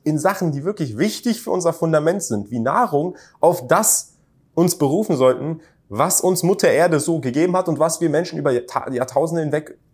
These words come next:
gegessen haben. Und das ist nicht genmanipuliert und das ist auch nicht, äh, künstlich in einem Labor geschaffen und es ist auch kein Shake mit sechshundert verschiedenen Ingredients, wo man nicht weiß, was am Ende drin ist. Und es macht auch kein Start-up für dich, diesen Shake.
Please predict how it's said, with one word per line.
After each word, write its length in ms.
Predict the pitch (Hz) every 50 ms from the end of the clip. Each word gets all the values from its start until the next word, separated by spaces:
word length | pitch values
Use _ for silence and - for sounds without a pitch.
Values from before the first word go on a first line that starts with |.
| _ _ _
gegessen 460 | - 135 127 180 226 226 - 214 127 107
haben. 220 | 87 - - - _ _ _ _ _ _ _ _ _ _ -
Und 140 | 135 117 139
das 140 | 143 139
ist 120 | 151 139 -
nicht 280 | 165 214 208 - -
genmanipuliert 760 | - 170 202 214 196 185 185 190 185 - 202 190 208 220 208
und 80 | 180 156
das 140 | 147 139 143
ist 140 | 139 -
auch 180 | 143 139 139 139
nicht, 320 | 143 180 185 - - -
äh, 420 | - 147 147 147 147 143 143 139 139
künstlich 460 | - 175 196 190 - - 175 170 165
in 80 | 151 147
einem 80 | 135
Labor 340 | 131 127 117 123 147 175 180
geschaffen 320 | 180 170 - 190 180 190
und 60 | 185 175
es 80 | 156
ist 100 | 151 151
auch 140 | 160 139 -
kein 200 | - 160 156 156
Shake 380 | 151 - - 143 160 170 - 170
mit 160 | 170 160 -
sechshundert 560 | 139 - - - - 156 147 143 147 - - _ - - _ _ -
verschiedenen 420 | - 147 131 160 170 170 165 156
Ingredients, 580 | 139 135 131 117 123 135 147 165 175 180 175 175
wo 60 | 156
man 140 | 151 151 156
nicht 120 | 151 139
weiß, 220 | 135 151 180 180 170
was 140 | 160 - 135
am 100 | 117 131
Ende 140 | 139 143
drin 240 | 131 135 151 196 214
ist. 360 | 147 110 123 160 - - - _ _ _ _ _ _ _
Und 120 | - 143 147
es 80 | -
macht 220 | 139 151 156 156 156
auch 100 | 143 -
kein 220 | - 143 139 127
Start-up 500 | - - - 139 - 202 - 151 - -
für 80 | - 117
dich, 200 | 117 117 - -
diesen 260 | 120 110 113 110 -
Shake. 400 | - 110 107 143 160 - -